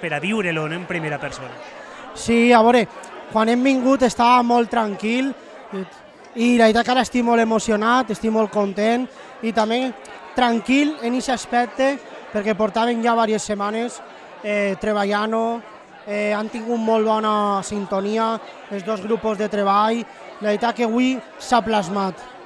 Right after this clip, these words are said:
Speaker 1: Què esperem d'esta nova legislatura dos mil vint-i-tres dos mil vint-i-set? Hem escoltat els discursos tant de l'alcalde com de Vicent com de la resta de, de portaveus, però així a títol personal,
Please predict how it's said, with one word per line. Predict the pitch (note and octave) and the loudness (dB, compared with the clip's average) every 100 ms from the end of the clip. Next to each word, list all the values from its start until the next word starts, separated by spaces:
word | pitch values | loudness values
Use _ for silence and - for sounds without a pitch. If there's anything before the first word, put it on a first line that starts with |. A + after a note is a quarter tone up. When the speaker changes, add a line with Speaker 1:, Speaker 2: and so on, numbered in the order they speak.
| - - - - - - - - - | -18 -20 -20 -20 -18 -18 -18 -14 -6
Speaker 1:
Què | |
esperem | G#3+ - G3+ G#3 G#3 E3+ | -6 -2 0 2 0 0
d'esta | F3 F#3 - F#3+ | -2 -2 -4 -2
nova | F#3+ G3 | 2 2
legislatura | F#3+ F#3 F#3 D#3+ E3+ E3+ G3+ F#3+ | 2 -2 -4 -4 -4 -2 -2 -2
dos | F#3 F3 | -2 -2
mil | G3 F#3+ | -2 -2
vint-i-tres | F#3+ F#3 F3 F#3+ | -4 -4 -4 -4
dos | F3 F3 | -6 -8
mil | E3+ F3+ | -6 -6
vint-i-set? | F#3 F3 D#3+ F3 D#3 F3+ | -6 -6 -6 -6 -6 -6
Hem | F#3+ | -8
escoltat | F#3+ F#3+ F#3+ F#3+ | -4 -4 -4 -6
els | E3+ | -8
discursos | E3+ - F#3+ F3 F3 E3+ - - - | -10 -8 -8 -6 -8 -8 -12 -18 -10
tant | F3 D#3+ | -6 -6
de | D#3+ | -4
l'alcalde | D#3 D3 F3 F3 E3 | -4 -4 -4 -2 -4
com | D#3+ | -6
de | D#3 D#3 | -6 -8
Vicent | D3+ E3 D#3+ - - - - | -6 -6 -8 -10 -18 -16 -10
com | E3+ | -8
de | E3 | -6
la | D#3+ | -4
resta | D#3+ F3+ - E3 | -4 -4 -4 -2
de, | E3 D#3+ D#3+ D#3 | -2 -2 -4 -6
de | D#3 | -4
portaveus, | E3+ D#3+ D#3+ E3 F3+ G3 | -4 -4 -2 -2 -4 -6
però | - E3+ | -6 -6
així | F3 - G3+ | -4 -4 -2
a | G3 | -2
títol | G3+ G3 F#3+ F3 | -2 -4 -4 -4
personal, | E3+ - E3+ E3+ G3 | -6 -6 -4 -4 -6